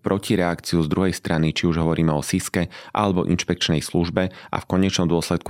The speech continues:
to viedlo k takým protiopatreniam, ktoré vyústili do obvinení Jana Čurilu a jeho kolegov, pričom toto stíhanie trvá už viac ako dva roky, čiže vidíme, že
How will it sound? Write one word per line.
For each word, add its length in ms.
to 80
viedlo 240
k 80
takým 320
protiopatreniam, 800
ktoré 240
vyústili 640
do 80
obvinení 640
Jana 240
Čurilu 400
a 80
jeho 160
kolegov, 640
pričom 320
toto 240
stíhanie 480
trvá 240
už 240
viac 160
ako 240
dva 240
roky, 240
čiže 240
vidíme, 400
že 160